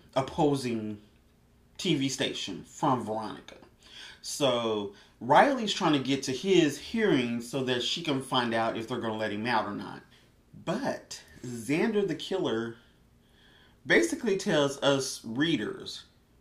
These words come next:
that he wants revenge on those who took part in taking down his family member, Xavier Grayson, from book one. So I'm thinking that's probably why Riley lost her phone when she went, 'cause she couldn't find her phone anywhere, and she doesn't remember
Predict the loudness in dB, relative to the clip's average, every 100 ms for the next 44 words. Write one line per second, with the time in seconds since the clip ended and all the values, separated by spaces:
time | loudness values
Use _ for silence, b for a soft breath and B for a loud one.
0 | _ _ _ 0 0 2 0 2 0 0
1 | 0 2 2 2 -2 0 0 -2 -6 -8
2 | -8 0 0 0 -6 -6 -6 -6 -6 -8
3 | -2 0 0 -4 -6 -8 -12 B B B
4 | B -20 -14 -2 0 2 0 -4 -2 -2
5 | -2 -10 -12 -10 -8 -6 -8 -6 -8 -10
6 | -20 -20 B B B B B -8 4 6
7 | 8 4 2 -2 -8 _ _ _ _ _
8 | _ 0 4 4 4 2 4 2 2 2
9 | 0 2 2 0 0 2 4 4 2 2
10 | 2 0 -2 -2 -4 -4 -4 -4 -8 -14
11 | -10 -6 -6 -8 -18 -20 B -20 -10 -4
12 | -2 -2 -2 -2 -4 -2 -2 0 0 2
13 | 2 2 0 -2 -2 -2 -2 0 0 0
14 | -2 -4 -4 -2 0 2 4 4 2 2
15 | 2 0 -4